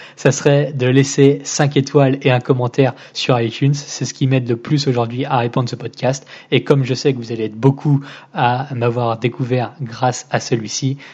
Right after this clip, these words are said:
je vous en serais très reconnaissant d'aller me laisser cinq étoiles et un commentaire sur iTunes. Ça serait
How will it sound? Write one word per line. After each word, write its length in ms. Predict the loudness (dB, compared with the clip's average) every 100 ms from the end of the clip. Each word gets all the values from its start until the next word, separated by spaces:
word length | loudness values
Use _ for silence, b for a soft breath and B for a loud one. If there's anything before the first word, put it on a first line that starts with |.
| B
je 60 | -8
vous 120 | -6
en 60 | -4
serais 220 | -4 -6
très 160 | -2 -2
reconnaissant 560 | -2 -6 -12 -4 -4
d'aller 260 | -4 -8 -10
me 100 | -12
laisser 280 | -12 -10 -8
cinq 320 | -8 -8 -10
étoiles 360 | -10 0 2 0 0
et 100 | 0
un 80 | 0
commentaire 420 | -4 -10 -2 -2
sur 220 | 0 -2
iTunes. 300 | -2 -4 -10
Ça 220 | -12 -4 -4
serait 280 | -2 -2